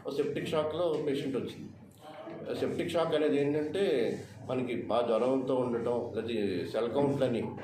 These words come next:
కొన్ని రిపోర్ట్లో మనకి అది సెప్సిస్ అని తెలిసిపోతుంది కొన్ని టెస్టులు. కానీ already బయట యాంటీబయాటిక్స్ వాడి వస్తే కనుక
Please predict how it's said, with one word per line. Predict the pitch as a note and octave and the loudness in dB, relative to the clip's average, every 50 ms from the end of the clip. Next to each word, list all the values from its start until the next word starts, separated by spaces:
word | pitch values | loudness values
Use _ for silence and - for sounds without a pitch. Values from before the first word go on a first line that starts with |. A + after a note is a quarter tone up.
| - - | -10 -6
కొన్ని | - B2 B2+ B2+ | -2 -2 0 0
రిపోర్ట్లో | B2 A2+ F#2+ C3+ C#3 C#3 C#3+ D#3 E3+ | 0 0 0 0 0 0 -2 -2 -2
మనకి | F3 E3+ D#3 C#3+ - D3+ | 0 0 0 0 0 0
అది | C3+ C3 B2+ | 0 0 0
సెప్సిస్ | B2+ C3 B2 - - C#3 - E3 | 0 -2 -4 -4 -4 -6 -4 -2
అని | D#3+ D#3+ | -2 -2
తెలిసిపోతుంది | D#3 C#3 - - - D3 - - - - - - - - - - - - - - - - - - - - | -2 -2 -2 -4 -4 -6 -6 -6 -6 -10 -14 -14 -16 -18 -18 -18 -18 -18 -18 -18 -18 -20 -20 -16 -12 -8
కొన్ని | A2+ G#2+ - - | -6 -4 -2 -2
టెస్టులు. | G#2 G2 - - A#2 G2 - - - - - - - - - - - - - - | -2 -2 -4 -6 -4 -4 -4 -4 -4 -8 -8 -8 -6 -4 -4 -2 -4 -4 -2 -2
కానీ | C3+ D3+ | 0 2
already | C#3 G#2 G#2 A#2+ C3+ D#3 D#3+ E3 F3 E3+ - - | 4 4 4 4 4 2 4 4 2 2 4 4
బయట | B2+ C#3 C#3 D#3 | 4 4 4 4
యాంటీబయాటిక్స్ | C#3 C#3 C3+ C#3 D3+ C#3+ D3+ D3+ D3+ D3 C3+ C3+ - - C#3+ C3 - B2 - - | 4 4 4 2 4 4 2 2 2 0 -2 -2 -4 -2 -2 -2 -2 -2 -4 0
వాడి | A#2+ A#2+ B2 C3+ C3+ | 2 2 4 4 4
వస్తే | B2 - - C#3+ C3+ | 2 2 2 2 2
కనుక | C#3 C3+ C3+ C3 C#3+ | 4 2 2 2 2